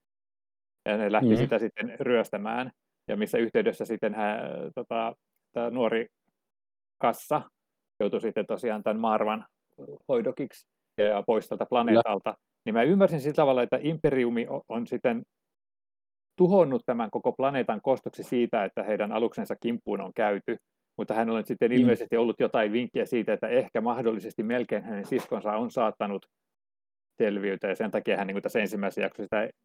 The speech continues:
Speaker 1: etsi, vaikka tää onkin todennä-, <laughs> todella tehokkaasti sitten myöhemmin heti unohdettiin.
Speaker 2: Niin, mut musta tuntuu, että se tulee nousee niinku vielä tän sarjan niinku pääpointiksi jossain vaiheessa.
Speaker 1: Joo.
Speaker 2: Et
Speaker 1: Niin
Speaker 2: se
Speaker 1: hei,
Speaker 2: vaan
Speaker 1: muuten kiinnitittekö huomiota tämmöiseen juttuun,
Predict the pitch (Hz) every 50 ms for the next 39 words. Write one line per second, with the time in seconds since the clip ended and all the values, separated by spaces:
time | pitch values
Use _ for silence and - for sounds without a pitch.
0 | _ _ _ 131 113 104 - 107 101 95 - 101 92 104 95 95 101 98 - 113
1 | 101 104 95 98 110 131 147 - - 143 139 - 139 170 156 185 170 131 135 117
2 | - 123 120 110 - 117 101 - - 98 110 - 110 104 - _ _ - 110 104
3 | 101 107 107 98 95 107 104 113 110 117 117 101 85 85 95 - - _ - 165
4 | - - _ _ _ _ _ _ _ _ _ _ _ _ _ _ _ 117 123 123
5 | 123 123 120 127 123 127 135 131 - - 160 151 139 135 131 135 - 139 127 123
6 | 123 123 131 135 123 107 127 110 104 107 104 - 110 107 110 107 113 107 107 120
7 | 117 113 110 107 101 95 90 92 92 95 95 - 107 101 92 87 85 85 82 82
8 | 90 - - 98 92 - - - 101 92 87 90 82 85 98 95 92 - - 104
9 | - _ _ _ 117 110 113 _ _ _ _ - 180 196 208 196 240 233 - 202
10 | 226 233 - 170 156 - _ _ _ 240 240 220 220 - 180 - 196 - - 180
11 | 196 214 202 180 165 156 147 - 156 - 214 214 214 196 151 143 131 127 131 147
12 | 165 - _ - 120 113 113